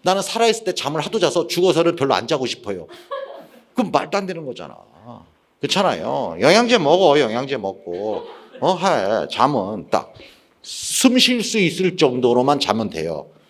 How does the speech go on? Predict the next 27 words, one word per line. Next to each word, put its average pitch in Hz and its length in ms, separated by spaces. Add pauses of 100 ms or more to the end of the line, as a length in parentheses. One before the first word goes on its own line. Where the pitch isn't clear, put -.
(360)
어? 165 120
사치 202 380
부리지 143 300
말라고요. 76 640 (580)
어? 147 100
잠 - 240
잘 95 540
잤다. 113 400
수험자가 190 480
그 120 80
소리 123 220
하면 78 140
안 78 60
되죠. 80 460 (640)
어? 139 80
항상. 104 560 (480)
응? 147 180 (500)
자고 139 220
나서, 110 160
"어우, 95 180
나 87 120
살아있네." 98 720
그럼 185 220
감사한 202 500
거잖아. 123 560 (1120)
괜찮아요? 113 420
어. 82 420